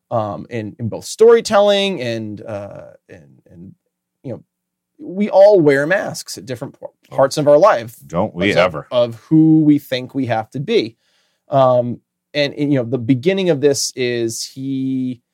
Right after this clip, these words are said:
Speaker 1: goes to the movie theater where they've spray pan-, spray painted, uh, Nancy the Slut
Speaker 2: Mm-hmm.
Speaker 1: on, on the screen. And it,
Speaker 2: Yeah.
Speaker 1: we think that's where we're gonna leave Steve. Um, 'cause, like, shit's going down. They're gearing up for the big fight. And Steve's kinda out of the game. He's gonna, he's like,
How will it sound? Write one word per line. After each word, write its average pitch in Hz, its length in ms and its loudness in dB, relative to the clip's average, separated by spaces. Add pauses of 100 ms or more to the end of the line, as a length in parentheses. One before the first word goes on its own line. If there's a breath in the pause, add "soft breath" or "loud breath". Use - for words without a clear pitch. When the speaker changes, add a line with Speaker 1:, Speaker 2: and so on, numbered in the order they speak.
(480)
Speaker 1:
goes 143 320 4
to 151 100 -4
the 120 300 2
movie 139 360 4
theater 120 460 -2
where 110 220 -2
they've 107 340 -4
spray 127 400 -4
pan-, 117 320 -8 (160)
spray - 320 -4
painted, 120 480 -6
uh, 107 180 -6
Nancy 120 340 -6
the 110 100 -10
Slut - 480 -4
Speaker 2:
Mm-hmm. 95 300 -8 (520)
Speaker 1:
on, 113 300 -4
on 113 80 -8
the 113 80 -8
screen. 117 420 -10
And 110 220 -10
it, 135 120 0
Speaker 2:
Yeah. 175 140 -2
Speaker 1:
we 165 80 4
think 226 260 0
that's 175 220 2
where 170 100 2
we're 147 120 2
gonna 131 160 0
leave 123 280 2
Steve. - 460 -10 (840)
Um, 110 400 -8
'cause, 113 260 -8
like, 95 160 -4
shit's - 280 -6
going 135 280 2
down. 113 420 0
They're 123 140 -4
gearing 120 280 -6
up - 140 -10
for 110 60 -18
the 107 80 -12
big 104 200 -10
fight. 107 280 -6
And 110 100 -14
Steve's 127 400 -6
kinda 113 340 -10
out 110 140 -8
of 107 60 -12
the 101 80 -10
game. 104 420 -12
He's 104 160 -20
gonna, 98 180 -16
he's 107 160 -16
like, 98 280 -14